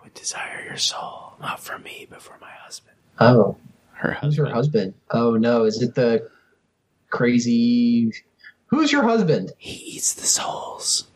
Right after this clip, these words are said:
Speaker 1: of all. He eats the souls of the god.
Speaker 2: Oh, I bet it's that guy that they killed.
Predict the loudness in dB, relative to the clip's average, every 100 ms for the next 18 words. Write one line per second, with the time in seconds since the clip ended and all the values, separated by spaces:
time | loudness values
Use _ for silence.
0 | -10 -8 -4 -4 -4 -8 -12 -18 _ -18
1 | -12 -6 -4 -2 -2 0 0 0 -2 0
2 | -2 -4 -6 -4 -2 -2 -4 -6 _ _
3 | _ _ _ _ _ _ _ _ -6 0
4 | 2 4 4 4 4 2 2 2 2 0
5 | 2 2 0 0 -4 -4 -2 -2 -4